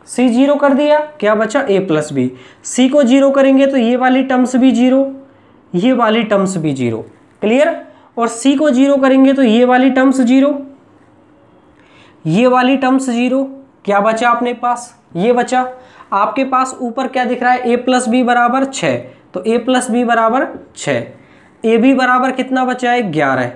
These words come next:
ग्यारह का गुणा छः से करेंगे तो अपना आंसर कितना आ गया? छियासठ। इस question का right answer है सिक्सटी सिक्स।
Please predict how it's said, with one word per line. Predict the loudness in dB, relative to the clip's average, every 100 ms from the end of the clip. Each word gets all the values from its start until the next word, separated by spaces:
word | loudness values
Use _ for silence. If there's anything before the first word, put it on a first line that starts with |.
| -14 _ _ _ -12
ग्यारह | -4 0 0 0
का | -2
गुणा | -2 -2 -4
छः | -4 -6
से | -6 -4
करेंगे | -2 -2 -2
तो | -2
अपना | -2 -2
आंसर | -2 -2 -4
कितना | -6 -6 -2
आ | 0
गया? | 0 -2 -4 -6 -18
छियासठ। | -8 -4 -4 -4 -8 -12 -20 _ -6
इस | -6
question | -4 -4 -2 -2
का | 0
right | 0 0 -2
answer | -4 -2 -2
है | -4 -6 -14 -10
सिक्सटी | -8 -6 -4 -4
सिक्स। | -4 -6